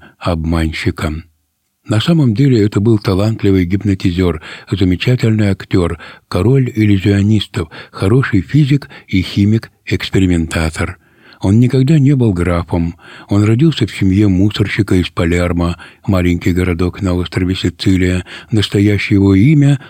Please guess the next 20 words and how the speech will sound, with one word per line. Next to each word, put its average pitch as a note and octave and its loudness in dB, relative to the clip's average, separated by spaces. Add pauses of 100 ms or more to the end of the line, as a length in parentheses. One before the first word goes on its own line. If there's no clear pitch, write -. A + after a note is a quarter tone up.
(120)
Джузеппе F#2+ 0
Бальзамо. D#2+ -4 (800)
В - -18
самом A2 0
конце G2+ 0
восемнадцатого F2+ -4
века F#2+ -2 (360)
инквизиция B2 2 (460)
расправилась A#2+ 0
с - -4
ним, D#2+ -4 (320)
отобрала G#2 0
всё B2 0
его A#2+ 4
имущество, G#2 0 (260)
но G2 2
и G2+ 4
после A2 0
смерти C#3+ 0
Калиостро F#2 0